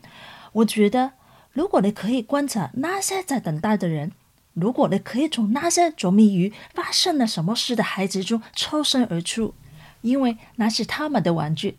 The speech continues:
那是他们在打的游戏，你可以观察你的生活系统以非常有趣的方式展开，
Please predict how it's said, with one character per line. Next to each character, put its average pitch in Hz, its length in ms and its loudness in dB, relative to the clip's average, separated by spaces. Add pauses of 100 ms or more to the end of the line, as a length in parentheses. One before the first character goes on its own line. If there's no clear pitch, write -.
(100)
那 214 120 0
是 254 140 -2
他 403 200 -8
们 202 140 -2
在 165 120 2
打 165 220 -6
的 165 120 0
游 143 140 -4
戏， 170 340 -6 (480)
你 320 60 0
可 320 180 -2
以 370 60 0
观 330 200 2
察 247 140 -4
你 170 140 -2
的 165 100 -2
生 233 220 -2
活 208 100 -4
系 220 240 -2
统 175 180 -2 (120)
以 196 100 -2
非 320 220 0
常 220 180 2
有 131 160 -4
趣 - 160 -2
的 - 80 0
方 208 160 2
式 180 160 0
展 156 180 -4
开， 196 220 -6